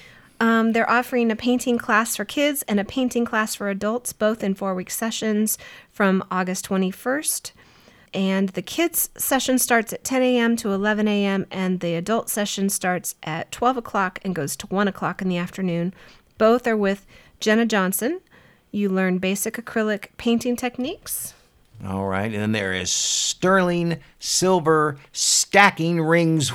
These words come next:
Speaker 2: <laughs> Workshop. Easy for me to say. From August twenty, on August twenty-second, from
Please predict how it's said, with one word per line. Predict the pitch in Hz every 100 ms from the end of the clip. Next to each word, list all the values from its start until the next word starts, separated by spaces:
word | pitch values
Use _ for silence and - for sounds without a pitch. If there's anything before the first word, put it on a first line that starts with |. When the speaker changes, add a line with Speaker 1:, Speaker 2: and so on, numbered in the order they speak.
| 120
Speaker 2:
<laughs> |
Workshop. | 170 165 - 131 104 117 - - - _ _ _ _ _
Easy | - 92 95
for | 101
me | 113 120
to |
say. | 98 107 101 113 -
From | - 117 117
August | - 165 156 -
twenty, | 160 151 143 139 135
on | 107 107 170 202
August | 127 120 -
twenty-second, | 127 101 95 82 - -
from | - - 202 101 107 135